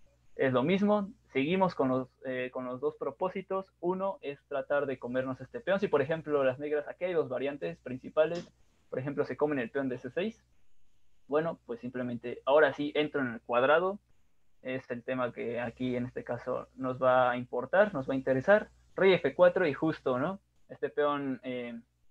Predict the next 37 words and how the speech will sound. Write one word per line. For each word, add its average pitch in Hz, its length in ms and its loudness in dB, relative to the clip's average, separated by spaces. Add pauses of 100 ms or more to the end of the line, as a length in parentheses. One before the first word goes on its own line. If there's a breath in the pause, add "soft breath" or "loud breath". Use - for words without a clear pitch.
(480)
como 131 260 -4
vieron 139 280 -2
con 127 300 -4
Teresa, 170 480 2 (400)
vamos 143 200 -4
a 131 60 -8
tener 135 260 -6
que - 80 -20
contar 123 320 0
las 139 160 2
casillas, 139 500 0 (120)
eh, 120 340 -4
que 127 100 -8
falta 139 280 0
para 139 220 4
coronar 131 480 0
y 135 80 -8
las 123 180 -6
casillas 139 400 -6
que - 120 -20
tiene 135 200 -6
a 117 80 -2
los 117 160 -6
lados. 175 360 0 (240)
En - 60 -10
este 135 160 -6
caso, 131 340 0
uno, 151 280 0
dos, 127 240 -4
tres. 202 380 -2
Tenemos 131 240 -6
tres 147 160 -8
casillas, 170 480 -2
entonces 131 400 -12
uno, 139 200 -8
dos, 123 180 -8
tres. 190 280 -4